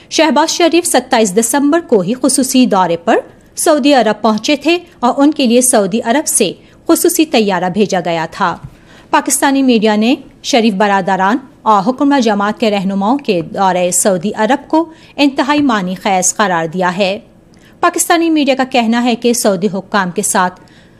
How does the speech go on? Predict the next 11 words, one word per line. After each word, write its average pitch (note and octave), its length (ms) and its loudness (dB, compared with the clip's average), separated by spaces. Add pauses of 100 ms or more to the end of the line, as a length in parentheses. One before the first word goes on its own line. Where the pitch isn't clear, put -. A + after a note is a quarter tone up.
شریف C4+ 380 2
برادران G#3 540 0
کی G3+ 140 -4
ملاقات F3+ 600 -4
میں F#3 160 -8
اہم G#3+ 240 -2 (120)
فیصلے F3 360 -2
سامنے F3 380 -2
آ E3+ 120 -8
سکتے - 340 -6
ہیں۔ G3+ 260 -6